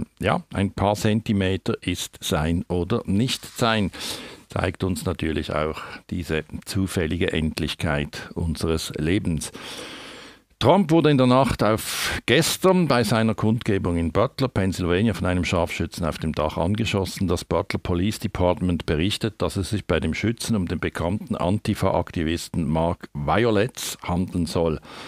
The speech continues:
Vor der Schießerei stellte er ein Video auf YouTube ein, in dem er erklärte, dass die Gerechtigkeit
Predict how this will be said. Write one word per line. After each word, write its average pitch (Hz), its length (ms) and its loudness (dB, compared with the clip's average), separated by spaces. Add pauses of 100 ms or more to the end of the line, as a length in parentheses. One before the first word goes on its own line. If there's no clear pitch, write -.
(280)
Vor 107 200 2
der 117 100 0
Schießerei 101 580 2
stellte 92 380 -2
er 76 80 0
ein 82 120 2
Video 95 320 2
auf 82 140 -2
YouTube 95 440 -2
ein, 85 220 2
in 85 100 0
dem 80 200 0
er 78 100 2
erklärte, 82 640 0 (480)
dass - 320 -2 (140)
die 107 180 0 (140)
Gerechtigkeit 76 920 2